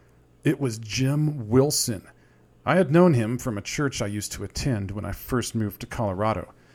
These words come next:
Jim was also the man responsible for getting me interested in working for the sheriff's department. In two thousand four, I had entered the Jefferson County Sheriff's Academy,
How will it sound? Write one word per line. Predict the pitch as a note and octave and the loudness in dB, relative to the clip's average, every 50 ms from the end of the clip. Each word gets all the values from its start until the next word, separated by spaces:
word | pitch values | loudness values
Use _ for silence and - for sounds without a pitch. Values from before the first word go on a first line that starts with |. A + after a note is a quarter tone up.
| _ _ _ _ - _ _ _ _ - A#2 | _ _ _ _ -20 _ _ _ _ -8 0
Jim | - F#3 G3+ G3 F3 E3+ D#3+ | 4 6 8 8 8 6 4
was | C#3 C3 | 4 4
also | C#3 B2 B2+ - - D3 | 4 2 2 2 0 0
the | C3 D3 | 2 2
man | C3 A#2+ A2+ A2+ A2+ | 4 4 4 4 2
responsible | G#2 A2+ - - - C3 C3 C3 - - F#2 F2+ F2 F2 E2+ - | 2 0 -2 2 2 2 2 2 0 -4 -6 -4 -6 -8 -8 -14
for | - - - A#2 | -14 -8 -6 -2
getting | G2+ C3 B2+ C#3 C#3 | -2 2 2 4 4
me | C3+ C3 - C#3+ | 4 4 2 0
interested | D#3 D#3 - C3 - - - G2+ G2 F#2+ - - | -2 -4 -4 -6 -8 -6 -4 -4 -6 -6 -6 -4
in | C3 B2 A2+ | -2 -2 0
working | A2 A#2 A#2 - A2 G2+ G2+ | 0 -2 -4 -4 -6 -8 -8
for | - - A2+ | -6 -6 -6
the | G#2 - | -6 -6
sheriff's | - - C#3+ C3+ B2 - - | -2 0 0 0 0 0 -4
department. | - - - - A2 G2+ - F2+ F2 - - _ - - _ _ _ _ _ _ _ _ _ _ _ - | -10 -8 -6 -6 -6 -6 -6 -8 -10 -10 -14 _ -20 -20 _ _ _ _ _ _ _ _ _ _ _ -6
In | - B2 | -4 -4
two | B2 - F#3 | 0 0 0
thousand | - G3 F#3 F3 F3+ G3 - | 2 4 4 4 4 0 -2
four, | - - B2 A2+ G#2+ G#2 - - _ _ _ _ - | 0 2 2 2 2 -2 -8 -16 _ _ _ _ 0
I | A2+ | 2
had | A#2+ A#2+ A#2+ | 4 6 4
entered | C#3+ D3 C#3+ A#2+ G#2+ A2 G#2+ - | 4 2 2 0 -2 -2 -4 -8
the | A2 | -8
Jefferson | F2+ - B2+ B2 - C3+ C3 D3+ C#3 C3 | -6 -4 -6 -4 -4 -4 -4 -2 -4 -4
County | B2+ - C3 B2+ B2 B2 | -2 -2 0 0 0 -2
Sheriff's | A2+ - - E3 D#3 C#3 - - | -2 -2 0 0 0 0 -2 -4
Academy, | A2 - A2+ G2 E2+ F2 F2+ F#2+ F#2+ | -6 -4 -4 -4 -4 -6 -8 -8 -10